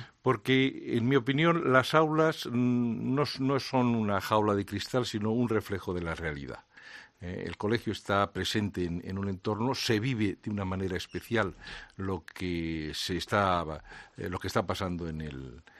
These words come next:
en el entorno, y era un instrumento que me permitía también, eh, trasladar algunas, eh, de las vivencias que yo experimenté y, lógicamente, interpretarlas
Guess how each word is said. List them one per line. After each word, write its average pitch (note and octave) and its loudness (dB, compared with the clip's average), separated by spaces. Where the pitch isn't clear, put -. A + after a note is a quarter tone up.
en F2 -6
el F2 -2
entorno, G2+ -2
y A2 0
era A#2+ 6
un A2 2
instrumento G#2 -2
que G#2+ -4
me F#2 -2
permitía F#2+ 0
también, G#2 -2
eh, F#2 -6
trasladar G2+ 2
algunas, A2 -2
eh, E2+ -4
de F#2+ -10
las F#2+ 0
vivencias G2+ -2
que G2 -6
yo F#2+ -2
experimenté F2 -6
y, - -6
lógicamente, E2 -8
interpretarlas E2 -6